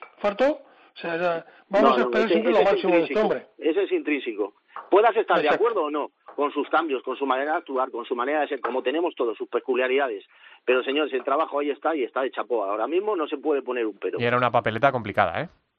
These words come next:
Speaker 3: Era una papeleta complicada, porque
Speaker 1: Sí.
Speaker 2: Era,
Speaker 1: Sí.
Speaker 2: era, era un toro que pedía, pe-, pe-, pedía papeles de torero.
Speaker 3: Sí, sí, por todas las salidas, por las circunstancias actuales,
Speaker 2: Y
Speaker 3: eh.
Speaker 2: todo lo que envolvía a Movistar Inter, ¿eh?
Speaker 3: Sí.
Speaker 2: El final de Liga,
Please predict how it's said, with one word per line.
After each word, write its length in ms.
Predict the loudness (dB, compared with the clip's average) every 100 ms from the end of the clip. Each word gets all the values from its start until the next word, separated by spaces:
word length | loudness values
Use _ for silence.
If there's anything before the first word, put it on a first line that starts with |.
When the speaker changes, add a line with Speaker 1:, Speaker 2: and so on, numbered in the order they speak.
| _ _ _
Speaker 3:
Era 160 | 0 0
una 140 | 0
papeleta 340 | -2 0 0
complicada, 460 | 0 -4 -4 -2 -2
porque 220 | -8 -2 0
Speaker 1:
Sí. 120 | 2
Speaker 2:
Era, 420 | 2 4 4 4 0
Speaker 1:
Sí. 80 | 0
Speaker 2:
era, 500 | 2 2 0 -2 -4
era 180 | -4 -2
un 100 | -2
toro 220 | -2 -2
que 100 | -4
pedía, 600 | -4 -2 0 0 -2 -4 -6
pe-, 240 | -6 -6
pe-, 260 | -8 -8 -2
pedía 320 | 0 0 0
papeles 320 | -2 -2 0
de 100 | -2
torero. 360 | -2 -4 -4 -8
Speaker 3:
Sí, 180 | -12 -12
sí, 140 | -12 -12
por 140 | -10 0
todas 220 | 2 2
las 120 | 0
salidas, 420 | -2 0 2 2 2
por 120 | 0
las 100 | 0
circunstancias 500 | -4 -4 -2 -2 -4
actuales, 580 | -6 4 4 4 2 4
Speaker 2:
Y 100 | 4
Speaker 3:
eh. 80 | 4
Speaker 2:
todo 180 | 6
lo 100 | 4
que 100 | 2
envolvía 400 | 0 0 2 2
a 20 | 0
Movistar 440 | -2 -4 -4 -6
Inter, 300 | -6 -8 -4
¿eh? 160 | -2 -4
Speaker 3:
Sí. 140 | -12 -12 0
Speaker 2:
El 180 | 0 2
final 280 | 2 2
de 100 | 2
Liga, 540 | 2 0 0 -2 -4